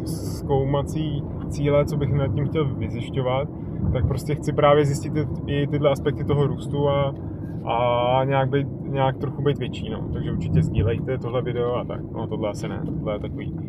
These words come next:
pro vás jenom. A takže jsou to te-, teda, máme tady ten trojuhelník, ten trojimperativ youtuberský, uspek-, uspokojení youtubera, uspokojení fanoušků a růst kanálu.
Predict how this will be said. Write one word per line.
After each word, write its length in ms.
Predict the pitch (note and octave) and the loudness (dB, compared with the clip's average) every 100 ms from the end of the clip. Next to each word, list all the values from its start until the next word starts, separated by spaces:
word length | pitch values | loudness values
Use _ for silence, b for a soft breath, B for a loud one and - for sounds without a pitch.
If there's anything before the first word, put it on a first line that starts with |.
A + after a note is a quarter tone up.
| - - - | -6 -6 -4
pro 140 | A#2+ | -2
vás 220 | A2 G2 - | -2 -2 -2
jenom. 160 | - - - - - - - - - - - - - | -4 -4 -4 -4 -4 -4 -4 -6 -4 -4 -4 -4 -2
A 420 | A2 A2 A2 A2+ G#2+ - - - - - - - - - - | 0 2 2 2 0 -4 -6 -6 -6 -4 -4 -6 -8 -6 -4
takže 240 | C#3+ C3+ | -2 -2
jsou 140 | D3 E3+ | 0 0
to 120 | F3 | 0
te-, 120 | E3 | -2
teda, 360 | C#3+ D#3+ D#3+ D#3 | 2 6 8 6
máme 260 | D#3+ E3 | 4 4
tady 160 | D#3+ D#3+ | 4 2
ten 140 | E3 | 2
trojuhelník, 560 | C3+ B2+ C3+ D3+ G3+ - - - - - - - - | 0 0 0 0 -2 -6 -6 -6 -6 -6 -6 -4 -2
ten 120 | C#3 | 0
trojimperativ 720 | C#3 C3 C3+ C#3+ C3 D3+ F#3 - - - - | 2 2 6 6 6 2 2 -2 -6 -6 -6
youtuberský, 760 | C3 C#3+ C#3 C3+ - D3+ D#3+ F#3 - B B B - - - - - | -4 0 0 0 0 2 2 0 -4 B B B -8 -8 -8 -8 -4
uspek-, 540 | - - D#3+ E3+ E3+ - | -4 0 0 2 2 2
uspokojení 580 | - - E3+ E3+ D#3 C3+ | -2 2 2 4 2 2
youtubera, 580 | D3 D#3+ D#3+ E3 F#3 G#3 - B B B B | 2 4 6 8 6 2 -2 B B B B
uspokojení 520 | D3+ - D3 E3 D3+ | -6 -2 2 6 6
fanoušků 840 | C3+ B2 C#3 C#3+ E3+ F#3+ G#3 - - - - - | 4 2 0 -2 -2 -2 -2 -4 -6 -6 -4 0
a 480 | B2 C3 C3 C3+ C3+ | 4 6 8 6 6
růst 200 | C#3+ C3+ | 4 2
kanálu. 520 | - C#3 C3 A#2+ - | 4 6 6 4 -2